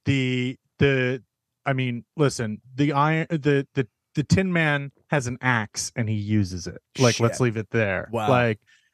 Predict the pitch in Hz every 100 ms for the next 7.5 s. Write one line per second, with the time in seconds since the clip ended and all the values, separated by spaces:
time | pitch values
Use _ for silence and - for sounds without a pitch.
0 | _ 139 135 131 127 123 120 120 - _
1 | _ _ 143 135 131 127 123 120 - -
2 | 160 123 107 147 151 143 147 147 147 -
3 | 147 135 - 143 135 - 147 139 139 135
4 | 120 123 123 120 117 - - 131 123 120
5 | 113 - - 127 135 127 120 135 131 -
6 | 120 107 113 107 - 113 110 107 - 113
7 | 113 - 120 120